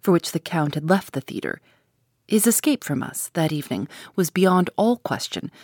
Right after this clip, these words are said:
the preliminary only to his escape from London. The mark of the Brotherhood was on his arm. I felt as certain of it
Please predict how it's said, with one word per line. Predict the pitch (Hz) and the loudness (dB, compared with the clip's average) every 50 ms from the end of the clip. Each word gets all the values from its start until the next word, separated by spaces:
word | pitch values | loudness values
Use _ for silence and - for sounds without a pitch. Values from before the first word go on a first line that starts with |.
| - - _ - | -20 -20 _ -8
the | - 175 | -8 -8
preliminary | _ - - 233 226 262 269 247 175 139 - - - - - - | _ 0 2 6 8 10 10 10 10 6 2 -2 -6 -8 -6 -2
only | - 160 156 147 - - - - | -2 0 0 -2 -4 -6 -10 -10
to | - - | -6 -4
his | 170 160 | -4 -4
escape | 165 - - - 185 175 - | -4 -6 -4 -2 -2 -2 -2
from | - - 190 190 196 | -4 -2 0 2 4
London. | 220 240 202 151 - - - - - _ _ _ _ _ _ _ _ _ _ _ _ _ _ _ _ _ _ | 4 4 4 4 2 -2 -10 -12 -16 _ _ _ _ _ _ _ _ _ _ _ _ _ _ _ _ _ _
The | - 202 | 6 8
mark | 220 226 226 220 - - | 10 10 8 6 2 -4
of | 196 185 | -6 -4
the | 175 | -4
Brotherhood | 180 - 226 247 240 - 143 - 127 - - - - - - - - | -2 0 0 0 0 -2 -4 -6 -8 -12 -12 -14 -16 -18 -20 -14 -8
was | - 160 | -4 0
on | 160 151 147 135 | 0 2 2 0
his | 139 135 - | -2 -4 -4
arm. | 135 135 131 - - - 151 _ _ _ _ _ _ _ _ _ _ - | -6 -8 -8 -10 -14 -16 -16 _ _ _ _ _ _ _ _ _ _ -6
I | 196 180 | -6 -4
felt | 165 - 180 165 - - | -4 -4 -8 -8 -6 -6
as | 156 | -6
certain | - - - 226 - - 131 | -4 -4 -4 -4 -4 -2 -4
of | 131 - | -6 -6
it | - - - | -8 -12 -12